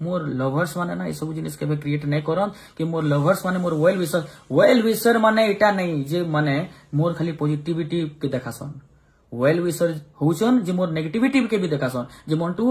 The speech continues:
ଆଜ ତୁ ଏଇ ଜିନିଷଟା ଖରାପ କଲୁ, ମଣ୍ଟୁ ଆଜ ଜିନିଷଟା ସେ ଜିନିଷଟା ତୁଇ ଖରାପ କଲୁ,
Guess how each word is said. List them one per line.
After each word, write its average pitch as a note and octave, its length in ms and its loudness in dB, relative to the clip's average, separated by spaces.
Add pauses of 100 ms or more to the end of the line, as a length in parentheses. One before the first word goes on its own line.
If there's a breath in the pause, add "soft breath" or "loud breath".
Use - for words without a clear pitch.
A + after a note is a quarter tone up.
(160)
ଆଜ F3+ 220 6
ତୁ - 100 -6
ଏଇ F3 80 2
ଜିନିଷଟା E3 360 -4
ଖରାପ D3 260 -2
କଲୁ, C#3 220 -6 (360 soft breath)
ମଣ୍ଟୁ F3+ 260 0 (180)
ଆଜ F3+ 180 2
ଜିନିଷଟା E3+ 320 -4
ସେ D#3 160 -6
ଜିନିଷଟା D3+ 320 -4
ତୁଇ C#3+ 140 -4
ଖରାପ B2+ 240 -6
କଲୁ, C3 180 -10